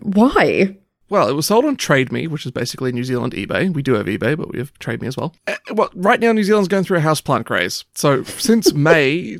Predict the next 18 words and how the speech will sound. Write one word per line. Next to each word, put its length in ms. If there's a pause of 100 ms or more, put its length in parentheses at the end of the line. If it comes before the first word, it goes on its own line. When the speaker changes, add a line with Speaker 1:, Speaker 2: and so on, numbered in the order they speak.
(100)
Speaker 2:
twenty 300
nineteen, 640
the 140
average 360
price 340
of 120
a 40
houseplant 500
sold 260
on 220
at 100
least 180
Trade 280
Me 220
went 140
from 160
thirty-four 560
dollars 480